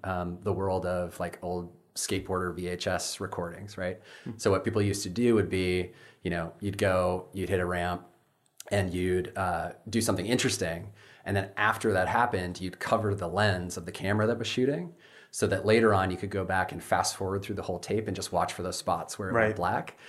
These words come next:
Speaker 1: And you'd be like, "Oh, yeah, that was where that, that trick happened." So we kinda took that and said, "Okay, what if we could automate that?"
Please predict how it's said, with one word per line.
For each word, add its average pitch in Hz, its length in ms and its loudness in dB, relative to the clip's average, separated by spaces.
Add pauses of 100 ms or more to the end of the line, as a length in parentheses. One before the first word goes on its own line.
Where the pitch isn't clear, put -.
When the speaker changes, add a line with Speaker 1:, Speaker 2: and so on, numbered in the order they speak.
(120)
Speaker 1:
And 98 80 0
you'd 95 60 2
be 92 40 2
like, 87 160 -2
"Oh, 123 120 8
yeah, 98 180 6
that 98 120 0
was 92 120 -8
where 95 120 -4
that, 85 300 -8
that 80 140 -4
trick 117 220 2
happened." 82 380 -2 (640)
So - 140 2
we 120 80 8
kinda 139 220 4
took - 220 2
that 113 140 8
and 104 80 -2
said, 98 140 2
"Okay, 98 180 2
what 101 180 4
if 107 100 0
we 101 60 0
could 95 120 -4
automate 92 440 -4
that?" 82 320 -8